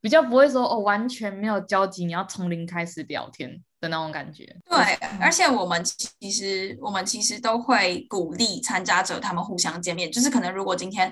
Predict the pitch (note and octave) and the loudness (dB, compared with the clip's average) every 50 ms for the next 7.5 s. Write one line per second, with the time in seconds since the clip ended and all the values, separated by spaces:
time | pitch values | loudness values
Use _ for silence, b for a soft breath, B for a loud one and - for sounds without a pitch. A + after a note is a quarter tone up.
0 | B B B B B B - F#3+ F3 E3+ E3 F3 F3 F3+ F3+ E3 D#3 C#3+ D#3+ E3+ | B B B B B B 0 0 0 0 -2 -4 0 2 2 2 2 0 0 0
1 | E3+ D3+ C#3 D#3 G3+ - G3+ G3 F#3+ F#3+ F3 E3 E3+ E3 D#3 E3+ F#3 - G3 F3+ | 0 0 -2 -2 -2 -2 0 0 0 -2 -2 -4 -4 -2 -2 -2 -2 -2 -2 -2
2 | - F#3+ F#3 F3 E3+ E3 D3+ D#3 D#3+ - F#3+ F#3 F3+ - F#3+ F3 E3 E3 - F#3+ | -2 -2 0 0 -2 -4 -4 -6 -4 0 0 0 2 2 2 2 2 0 -2 -6
3 | F#3 E3+ E3 F3+ F3+ E3+ E3+ D3+ B2 C#3 - E3 E3+ D#3+ C#3+ A#2 G#2 - - A3 | -6 -6 -6 -6 -6 -2 -2 -2 -2 -2 -2 -2 -2 -2 -4 -6 -6 -2 0 0
4 | F#3 E3+ E3+ - - - G#3+ F3 D#3+ E3+ F3+ F#3 F3+ F#3+ - G#3 F#3 - G3 E3 | 0 0 -2 -4 -6 -6 -8 -8 -6 -4 -2 0 0 0 0 0 -2 -2 -4 -6
5 | D#3 - - - F3+ - - D#3+ - - - A#3 C4+ - F3 - - - C4 - | -6 -6 -4 -2 -2 -2 -2 0 0 0 0 -2 -4 -6 -8 -8 -8 -8 -8 -8
6 | - - - - A#3+ C#4 C#4 F4 D#4+ B3+ A3+ G3 F#3+ - G#3 G#3 G3+ - F#3 - | -6 -8 -6 -2 0 2 4 4 4 4 4 2 2 0 0 0 0 -4 -8 -8
7 | - - - - - D#3 D#3 - - - | -8 -8 -8 -8 -8 -8 -8 -10 -10 -12